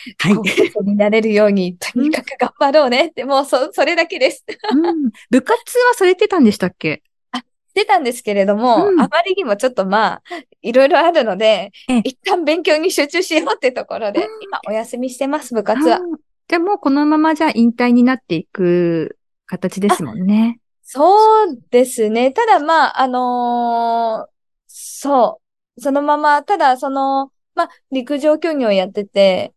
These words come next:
Speaker 1: ええ。
Speaker 2: まあね、高校生にな-、なっても、
Speaker 1: うん。
Speaker 2: まあ、そこの部分はなんか、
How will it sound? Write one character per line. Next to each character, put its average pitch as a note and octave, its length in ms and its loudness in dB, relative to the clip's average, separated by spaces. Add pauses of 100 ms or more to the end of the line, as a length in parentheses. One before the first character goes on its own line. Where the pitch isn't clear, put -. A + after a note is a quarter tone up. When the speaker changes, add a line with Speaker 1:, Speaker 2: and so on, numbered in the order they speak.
(200)
Speaker 1:
え B3 80 -4
え。 - 20 -2
Speaker 2:
ま D4 80 0
あ C#4 60 2
ね、 F3 200 -4
高 C4 120 0
校 D4+ 160 2
生 D4+ 120 0
に A3 120 -4
な-、 A3+ 200 0 (480)
な C4+ 180 -10
っ - 20 -20
て C#4+ 100 -2
も、 B3 240 2
Speaker 1:
う F#4 40 -6
ん。 D4 60 -8
Speaker 2:
ま A#3 80 -6
あ、 G#3 280 0
そ A#3 180 -6
こ A#3 100 0
の A#3+ 140 0
部 B3+ 160 2
分 A#3 160 2
は F#3 140 -2
な A3 120 -4
ん G#3 40 -12
か、 - 280 -4